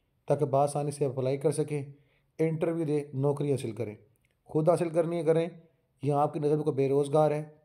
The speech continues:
तो ये जो है वीडियो से फॉर्मेट करें ताकि वो आसानी से इस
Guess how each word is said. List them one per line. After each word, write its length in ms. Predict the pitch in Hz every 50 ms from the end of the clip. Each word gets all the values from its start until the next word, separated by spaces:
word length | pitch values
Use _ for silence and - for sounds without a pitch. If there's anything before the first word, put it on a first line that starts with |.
| _ _ -
तो 80 | 143
ये 480 | 135 135 143 147 147 147 143 - - _ -
जो 160 | 123 120 139
है 100 | 139 139
वीडियो 240 | 131 135 135 151 147
से 120 | 147 156
फॉर्मेट 400 | 147 - - 135 131 131 147 143 135
करें 280 | - 147 139 143 139 - - - _ _ _ _ _ _ _ -
ताकि 240 | 131 135 143 143 127
वो 240 | 127 135 139 139
आसानी 320 | 139 135 - - 131 135 139
से 100 | 143 147
इस 280 | 131 147 143 120 -